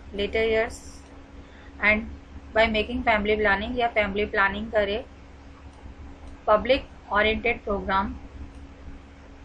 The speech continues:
के through।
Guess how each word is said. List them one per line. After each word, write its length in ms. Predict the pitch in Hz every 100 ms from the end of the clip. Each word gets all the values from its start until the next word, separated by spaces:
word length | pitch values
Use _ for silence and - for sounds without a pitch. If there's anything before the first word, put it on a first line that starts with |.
| - - - - - - - - - - - - - - - - - - - -
के 120 | 151
through। 240 | - 185